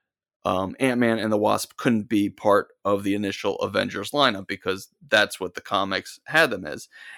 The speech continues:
And then, you know, so that they have the primary Ant-Man being Scott and then Hank's an old man. And that didn't initially sit exactly well for me, but obviously I got used to it. And now obviously we're three movies in and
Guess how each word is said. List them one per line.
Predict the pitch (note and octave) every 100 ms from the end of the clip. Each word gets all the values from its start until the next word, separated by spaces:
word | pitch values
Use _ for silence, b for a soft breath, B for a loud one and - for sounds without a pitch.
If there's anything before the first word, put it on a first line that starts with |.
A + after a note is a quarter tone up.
| B
And | A#2+ C#3+
then, | D3 C3+
you |
know, | A#2+ G#2+
so | A2 G#2+
that | G#2+ G#2+
they | A#2+ A#2
have | B2
the | G2
primary | - C3+ C#3 C3 A#2+ F2+
Ant-Man | A2+ D#2 A2 G#2+
being | G#2 D3 C#3
Scott | - - A#2 A#2
and | A2 G#2
then | G2+ F#2 _ _
Hank's | - B2+ B2+ -
an | G2+
old | A#2+ B2 A#2
man. | A#2+ B2+ B2 B2 B2 B B E4+
And | -
that | D3+ D#3
didn't | D#3+ C#3+
initially | E2+ E2+ C3+ - C3+
sit | C3 - C3
exactly | B2 C3 C3 -
well | B2 B2
for | A2+
me, | A#2
but | A#2+
obviously | A2+ A#2+ - G#2
I |
got | - C#3
used | - G#2 -
to | A2
it. | G#2
And | G#2 F#2 G#2
now | A2+ A2+ -
obviously | A2 G#2+ A#2 -
we're | G#2
three | - A#2+
movies | A2+ G2+ G2+
in | G2 G#2+
and | A#2+